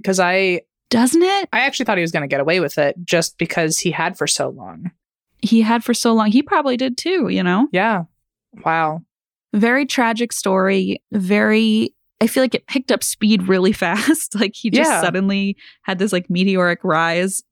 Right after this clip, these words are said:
Speaker 2: and then just, like, abruptly halted. In the context of his whole life is just very tragic. It makes me wonder if he were living in a different time period, if things would have been different or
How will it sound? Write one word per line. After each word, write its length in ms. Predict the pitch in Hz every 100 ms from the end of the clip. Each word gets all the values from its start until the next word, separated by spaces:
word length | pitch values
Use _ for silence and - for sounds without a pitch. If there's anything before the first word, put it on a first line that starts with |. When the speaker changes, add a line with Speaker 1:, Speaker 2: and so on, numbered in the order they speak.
| _
Speaker 2:
and 160 | 202 180
then 280 | 170 165 160
just, 280 | 190 -
like, 220 | 175 170 -
abruptly 1000 | - 180 - 190 165 - 175 151 160 180 _ _ _ _ _ _ _ _
halted. 560 | - 165 - 165 165 - _ -
In 120 | 196
the 80 | 185
context 480 | - 214 226 202 -
of 180 | 185 170
his 140 | 190 185
whole 200 | 180 170
life 360 | 190 214 - -
is 160 | 180
just 180 | 180 -
very 240 | 175 170
tragic. 640 | 160 196 214 208 202 - _ _ _ _
It 100 | 220
makes 200 | 262 247
me 100 | 208
wonder 300 | 185 170 175
if 140 | 190
he 160 | - 185
were 160 | 175 165
living 260 | 165 165
in 100 | 165
a 60 | 160
different 460 | 156 185 - 180 -
time 220 | 226 233
period, 480 | 214 202 196 190 185 - - _ - -
if 100 | -
things 280 | 202 196
would 120 | 208 226
have 80 |
been 140 | 220 214
different 500 | 208 - 196 196 190
or 440 | 170 165 160 156